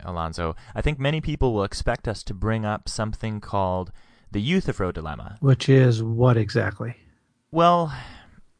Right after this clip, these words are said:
Speaker 1: I honestly don't know whether or not the Euthyphro dilemma actually works right now. It's something I'm researching, so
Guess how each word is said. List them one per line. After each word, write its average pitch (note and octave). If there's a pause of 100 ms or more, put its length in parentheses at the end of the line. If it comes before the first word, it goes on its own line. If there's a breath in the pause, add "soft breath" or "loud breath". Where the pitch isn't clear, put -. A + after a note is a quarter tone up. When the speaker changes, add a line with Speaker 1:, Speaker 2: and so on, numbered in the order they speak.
(160)
Speaker 1:
I F3+ (720)
honestly D3
don't A#2
know A2+
whether A#2
or A#2
not G#2
the A#2
Euthyphro G#2+
dilemma G2
actually F#2+
works F#2
right B2
now. C3
It's -
something G2+
I'm E2+
researching, C3+
so A2+